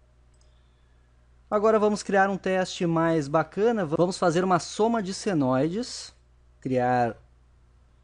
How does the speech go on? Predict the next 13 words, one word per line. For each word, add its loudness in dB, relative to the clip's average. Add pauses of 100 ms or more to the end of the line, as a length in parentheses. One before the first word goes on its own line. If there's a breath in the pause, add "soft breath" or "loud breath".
(840)
S -2
um 2
já 2
criamos, -2
vamos 0
criar 0
um 2
S -6
dois. -2 (1500)
Colocar 2
uma 2
amplitude -2
de -2